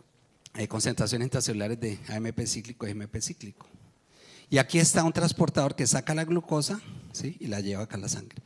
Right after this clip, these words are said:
Y acá está la bomba de sodio A T P asa que saca sodio y mete potasio.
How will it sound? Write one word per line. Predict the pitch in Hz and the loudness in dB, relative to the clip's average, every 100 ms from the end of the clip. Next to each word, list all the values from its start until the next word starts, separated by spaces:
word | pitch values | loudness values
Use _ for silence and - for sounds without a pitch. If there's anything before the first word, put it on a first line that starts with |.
| - - - - - | -18 -20 -20 -10 0
Y | 170 | 0
acá | 185 160 | 2 4
está | 156 - 139 131 135 - - - - | 4 4 2 0 -4 -14 -20 -16 -2
la | 113 | 2
bomba | 110 117 127 | 2 2 2
de | 117 | 2
sodio | 113 120 | 0 0
A | |
T | 123 139 | 0 0
P | - | 2
asa | 120 113 - - | 2 0 -2 -6
que | 95 | -6
saca | 117 - 151 | -4 -2 -2
sodio | - 127 123 | 0 -2 -2
y | |
mete | 104 123 | -4 -6
potasio. | - 127 160 - | -6 -4 -4 -4